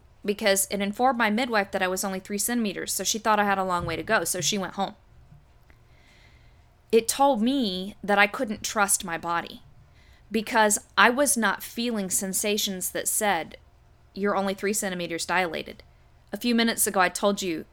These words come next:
that that's still quote unquote latent part of the first stage of labor. That's still early labor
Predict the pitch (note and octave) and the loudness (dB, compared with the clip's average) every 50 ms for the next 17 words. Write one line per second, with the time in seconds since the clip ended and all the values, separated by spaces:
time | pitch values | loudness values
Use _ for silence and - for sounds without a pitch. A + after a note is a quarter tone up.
0 | _ _ _ - F#3+ G3 G3 F3+ E3+ E3+ E3+ E3+ - - - - - - _ - | _ _ _ -8 -4 0 4 6 6 6 4 0 -4 -8 -16 -20 -20 -20 _ -12
1 | F#3 F3 G3 F#3+ A3+ - - - - A3+ G#3 G3+ - - A3 G3 F#3+ F#3+ F#3 - | -2 4 4 4 4 4 2 0 0 0 0 -2 0 2 2 2 2 0 -4 -4
2 | - F3+ E3 - E3 E3 F3 F#3+ - - E3 D3 - - - - - - _ - | -4 -4 -2 -2 -2 -2 -2 -2 -2 -4 -8 -16 -16 -18 -20 -20 -20 -20 _ -20
3 | _ - - - - - _ - _ _ - _ _ - - - - - - - | _ -20 -20 -20 -20 -20 _ -20 _ _ -20 _ _ -20 -20 -20 -20 -18 -8 0
4 | - G3 E3+ - - - F3 E3 F3+ F3 - - F3+ F3+ - - - E3 E3 E3 | 2 2 2 2 0 -4 -8 -6 -6 -4 -2 0 -2 0 0 -2 -4 -4 -6 -6
5 | - - - E3+ E3+ - - F#2+ - - F3 E3+ G3 - - - - A3+ G3+ F#3 | -8 -6 -4 -2 -2 -2 -4 -6 -6 -2 0 0 0 2 0 0 0 2 0 0
6 | - - - - A#3 B3+ B3 B3 B3 B3 B3 A#3 A3 G#3+ G#3 F#3+ F#3 F3 - D3 | 0 -2 2 4 6 6 6 6 6 6 6 4 2 4 4 4 4 4 2 -2
7 | - - - | -4 -6 -8